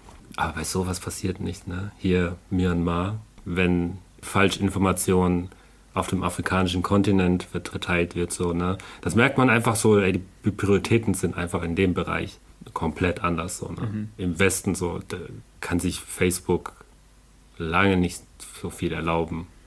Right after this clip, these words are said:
Speaker 2: Es ist schon auch faszinierend, wie,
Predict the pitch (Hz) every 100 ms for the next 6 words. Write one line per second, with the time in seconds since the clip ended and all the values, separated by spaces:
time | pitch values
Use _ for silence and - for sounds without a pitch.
0 | _ - - - - - - 131 117 -
1 | 151 107 - 107 - - 107 110 104 104
2 | 101